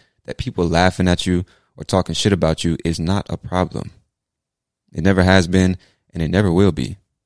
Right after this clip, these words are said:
What you need to understand is that what people say about you says absolutely nothing about you. What people say to you says absolutely nothing about you.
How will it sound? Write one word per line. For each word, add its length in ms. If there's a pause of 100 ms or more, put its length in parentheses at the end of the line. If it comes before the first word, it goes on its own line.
(1300)
What 140
you 60
need 120
to 80
understand 600 (300)
is 140
that 160
what 140
people 260
say 300
about 300
you 240 (440)
says 360
absolutely 580
nothing 520 (160)
about 360 (140)
you. 360 (1600)
What 140
people 220
say 260
to 300
you 360 (420)
says 260 (120)
absolutely 600
nothing 480 (320)
about 420 (120)
you. 280